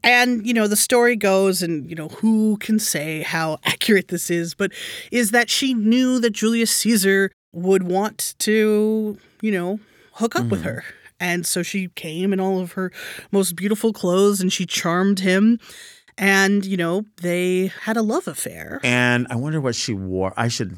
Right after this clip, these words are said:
Speaker 2: I, I mean, I'm gonna say definitely a jasmine perfume.
Speaker 1: Ooh.
Speaker 2: Essential oil. Probably something white, uh, gauze-like.
Speaker 1: Mm-hmm.
Speaker 2: Very, very, like, we're talking not see-through, we're talking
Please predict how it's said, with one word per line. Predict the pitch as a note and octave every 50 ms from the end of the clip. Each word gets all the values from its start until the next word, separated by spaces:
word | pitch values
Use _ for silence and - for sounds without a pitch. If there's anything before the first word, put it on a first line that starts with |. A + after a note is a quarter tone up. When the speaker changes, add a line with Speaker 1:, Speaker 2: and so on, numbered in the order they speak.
| - _
Speaker 2:
I, | B2 B2+ C3 C3+ - -
I | B2+ C3 C3+
mean, | C#3+ C#3 C3+ C3 B2+ A#2 - -
I'm | B2 B2+ C#3 D#3 D#3
gonna | E3 D#3 C#3+ A#2+
say | - - B2+ A2 G#2
definitely | F#2 G#2 A2+ G#2 - - A2 G#2+ F2 G#2 G2 F#2+
a | F#2
jasmine | E2+ F2+ G2 F2 F2 F#2 F2+ G2+ F#2+ F2 E2+
perfume. | - F#2 E2+ - - E2+ E2 D#2+ D#2 F2 F#2 F#2 - _ _ -
Speaker 1:
Ooh. | G3+ G3+ G3+ F3+ D#3+ B2+ E2 D2+ - - -
Speaker 2:
Essential | A2+ A2 - A2+ G#2+ G2+ - - G2+ F2+ F2
oil. | F2+ F2+ F2+ F2+ F2 F2 E2+ E2+ F2 F2 - _ _ _ _ _ _ _ _
Probably | - - D3+ D3 D#3+ D#3 D#3 D3+
something | B2+ - - C3+ B2+ B2 - B2 G#2+ G2+ F#2 E2+
white, | F2 F#2+ F#2 F2+ F#2 F#2+ G2 G#2 G2 - _ - - _
uh, | - G#2 F#2+ F#2 F2+ F2 - - F#3+ C3 G2
gauze-like. | G2 A2+ F#2 F2 F2+ G2 G2+ G2 - B2 A2+ A2+ A2+ B2+ C3+ - - - _ A2
Speaker 1:
Mm-hmm. | G2 G2 - -
Speaker 2:
Very, | F#2+ G#2 B2 B2 B2 A#2+ A#2+ A#2+ B2 B2 A#2+ C3
very, | - G#2 F#2+ G#2+ G2+ F#2+ G2 F#2+ F#2+ F#2 F2+ F2+ - - -
like, | E2 E2+ D#2 - _ -
we're | G#2 G#2+ G#2
talking | A#2+ G#2 G2 - F#2 F2+ F#2 F#2
not | G2+ A#2 C#3 C#3+ -
see-through, | - - - B2+ A2 G#2 - - F2+ E2
we're | F#2+ G#2+
talking | - F#2+ F#2 - F2+ D#2